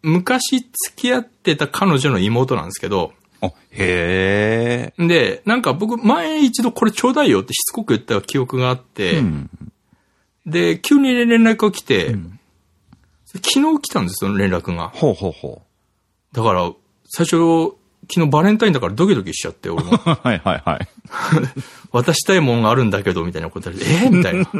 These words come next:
Speaker 2: <laughs>
Speaker 1: 「あれ？」とか思っちゃったんですけど。
Speaker 2: 元カノの妹ですしね。
Speaker 1: うん、で、家行く途中、いや、これ、まあ、ありっちゃありだなとか思いながら家行ったんですけど。<laughs> あー、まあ、もちろん結果的にはノースケベだったんですけど。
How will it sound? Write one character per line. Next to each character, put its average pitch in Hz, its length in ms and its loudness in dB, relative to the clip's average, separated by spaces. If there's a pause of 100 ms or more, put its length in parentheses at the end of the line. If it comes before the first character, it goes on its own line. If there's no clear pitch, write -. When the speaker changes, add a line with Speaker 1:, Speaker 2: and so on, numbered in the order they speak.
(300)
Speaker 2:
<laughs> - 400 -10 (380)
Speaker 1:
「あ 123 300 -2
れ？」 160 360 4
と 165 100 0
か 110 60 2
思 101 180 0
っ 101 40 -2
ち 101 120 -6
ゃ 90 40 -2
っ - 20 -8
た 87 140 -8
ん - 20 -8
で - 60 -12
す - 80 -12
け 92 100 -6
ど。 87 240 -6 (720)
Speaker 2:
元 87 260 -8
カ 117 180 -2
ノ 113 200 0
の 113 180 0
妹 107 420 2
で 76 120 -6
す - 220 -18
し - 40 -20
ね。 78 440 -8 (440)
Speaker 1:
う 98 340 -6
ん、 92 100 -4
で、 98 200 -4 (100)
家 135 340 2
行 104 120 -2
く - 80 -16
途 - 100 -2
中、 - 120 -8
い 131 100 -4
や、 - 160 -4 (180)
こ 185 160 0
れ、 - 120 -4
ま - 240 -6
あ、 - 180 -6
あ 214 40 -2
り 339 120 6
っ - 60 2
ち - 140 -6
ゃ - 60 -4
あ - 40 0
り 233 100 6
だ 120 120 4
な 107 120 0
と 117 100 -8
か 107 60 -4
思 110 120 2
い 120 40 0
な 120 80 0
が 98 80 0
ら - 120 0
家 113 160 2
行 - 60 4
っ - 20 4 (140)
た - 60 -2
ん 143 40 2
で 226 60 2
す - 60 -6
け 226 100 2
ど。 - 260 2
<laughs> 175 80 0 (2500)
あ 98 840 -4
ー、 190 40 -2
ま 190 100 4
あ、 - 20 4
も 170 160 4
ち 226 100 2
ろ 185 60 4
ん 180 40 -2
結 - 120 -8
果 190 120 2
的 190 160 2
に 160 40 4
は 110 60 0
ノ 131 160 2
ー 139 40 2
ス - 80 -6
ケ 156 120 0
ベ 117 80 0
だ 85 80 -2
っ - 100 -8
た 82 100 -10
ん 80 40 -10
で 80 60 -12
す - 80 -14
け 98 100 -6
ど。 92 340 -2